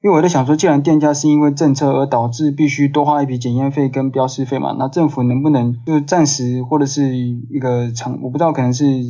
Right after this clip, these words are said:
多久的时间去补助使用美猪美牛，但不用来记的店家一笔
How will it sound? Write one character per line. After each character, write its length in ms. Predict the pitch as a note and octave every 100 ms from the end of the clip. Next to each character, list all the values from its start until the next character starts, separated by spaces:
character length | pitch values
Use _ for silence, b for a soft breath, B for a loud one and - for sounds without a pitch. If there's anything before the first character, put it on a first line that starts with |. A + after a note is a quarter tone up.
| - - _ _ -
多 140 | C#3+
久 100 | D3+
的 80 | B2
时 140 | A#2
间 120 | C3
去 180 | C3+ C#3
补 260 | C3 A#2+ A#2
助 200 | A#2 C#3+
使 160 | C#3
用 80 | C#3
美 140 | C#3+ A#2+
猪 80 |
美 140 | C#3 A#2+
牛， 260 | A#2+ - - b b b _
但 220 | C#3 B2+
不 60 | C3+
用 120 | D3
来 140 | B2
记 100 | A#2+
的 80 | C3
店 180 | C3+ B2+
家 320 | B2 A#2+ B2+ -
一 160 | - C3+
笔 400 | B2 A#2 A2